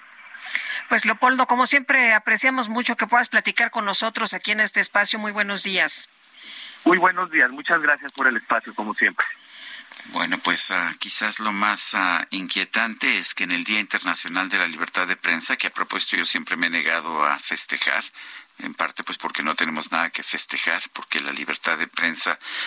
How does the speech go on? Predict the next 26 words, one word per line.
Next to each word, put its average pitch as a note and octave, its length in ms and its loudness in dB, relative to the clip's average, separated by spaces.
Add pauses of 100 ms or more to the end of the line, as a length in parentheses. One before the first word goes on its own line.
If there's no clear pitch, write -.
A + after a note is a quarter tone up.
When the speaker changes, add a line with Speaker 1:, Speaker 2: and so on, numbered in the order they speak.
Speaker 3:
se - 220 2
gana E2 320 -2
cada E2+ 380 0
día. F2 260 0 (380)
Estamos A#2 360 0
viendo A#2 280 0
que G#2+ 80 -2
el - 80 -4
presidente F#2 560 -2
de F2+ 80 0
la E2 120 0
República F#2+ 720 -4
nuevamente G2 800 -2 (440)
está - 560 0
atacando F2+ 880 -2
a - 20 -2
los D2+ 280 -2
medios, F2+ 460 0
está - 260 -2
atacando E2 800 -2
a C#2+ 120 2
periodistas. D#2 840 0
Me D#2 80 -8
parece D2+ 500 0 (600)
que F#2 100 -2
esa F#2 320 2